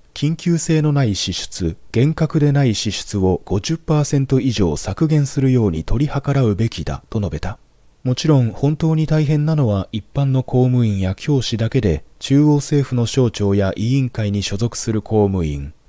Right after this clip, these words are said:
党務関係の人々や退職した幹部は大変な思いをすることはない。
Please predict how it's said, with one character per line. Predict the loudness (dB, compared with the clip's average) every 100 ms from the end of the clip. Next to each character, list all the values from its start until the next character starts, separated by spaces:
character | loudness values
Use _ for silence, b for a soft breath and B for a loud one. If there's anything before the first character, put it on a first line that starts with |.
| 0
党 | 4 4
務 | 4 2
関 | 0 -2
係 | 0 0
の | 0
人 | -2 -2
々 | -2 0 0
や | 0 -4 -2
退 | -2
職 | 0 -2 -2
し | -2
た | -2
幹 | 0 0
部 | 0
は | 0 -2 -4
大 | -4
変 | -2 -2 -2
な | -2
思 | -2 0 0
い | 0
を | -2
す | -2 -2
る |
こ | -2 -2
と | -2
は | -2
な | -6
い。 | -6